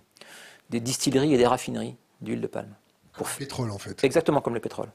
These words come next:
Speaker 1: Donc on a la même chose, hein, on a, euh, des, des, des craqueurs, on a des, des tours de distillation, et on craque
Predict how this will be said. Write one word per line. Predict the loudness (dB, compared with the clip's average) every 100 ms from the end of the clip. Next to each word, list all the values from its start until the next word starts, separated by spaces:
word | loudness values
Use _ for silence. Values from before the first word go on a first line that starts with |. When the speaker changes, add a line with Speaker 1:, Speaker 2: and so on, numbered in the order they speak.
| _
Speaker 1:
Donc | 0 4
on |
a | 6
la | 4
même | 4
chose, | 4 6 6
hein, | 4
on | 6
a, | 6 8
euh, | 4
des, | 2
des, | 0 0
des | 0
craqueurs, | 0 -2 0 2 4 2
on | 2
a | 2
des, | 2 0 0
des | -2
tours | 4 4
de | 4
distillation, | -2 -4 -4 -4 -6 -8 _ -20 -18 -16 2
et | 4
on | 4
craque | 4 0 0